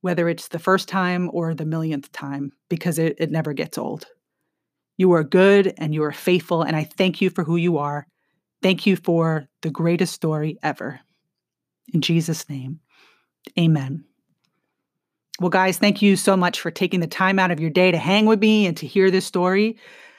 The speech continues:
Um, if you're interested, I'll include some helpful resources in the show notes, some books, the Bible app, and a link to this ministry called the Bible Project, which has a lot of really helpful creative videos that are free and help to learn and understand the Bible.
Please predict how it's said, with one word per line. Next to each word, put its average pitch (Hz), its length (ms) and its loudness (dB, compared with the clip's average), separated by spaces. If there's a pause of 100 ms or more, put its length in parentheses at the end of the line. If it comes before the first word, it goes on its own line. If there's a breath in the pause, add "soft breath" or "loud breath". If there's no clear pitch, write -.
(160 loud breath)
Um, 165 300 -2
if 226 140 4
you're 208 120 8
interested, 233 420 4
I'll 196 160 4
include 208 360 0
some 180 180 -4
helpful 190 500 -2
resources 208 680 2
in 170 80 0
the 165 80 -2
show 185 240 -2
notes, 185 320 -2
some 170 160 -6
books, 202 600 0 (340 soft breath)
the 165 80 -6
Bible 180 440 4
app, 180 400 4
and 185 120 0
a 180 60 2
link 202 280 2
to 202 420 4 (400 soft breath)
this 202 160 2
ministry 214 480 4
called 190 200 0
the 185 60 -2
Bible 190 320 2
Project, 170 480 -4
which 170 140 -6
has 190 160 -4
a 180 40 -4
lot 175 240 0
of 175 260 -2
really 196 420 6
helpful 175 420 0
creative 170 400 -4
videos 160 440 -2
that 151 120 -4
are 151 80 -4
free 214 480 4
and 170 140 0
help 180 220 0
to 185 100 -2
learn 160 240 -2
and 151 80 -4
understand 151 440 -6
the 143 60 -8
Bible. 143 420 -8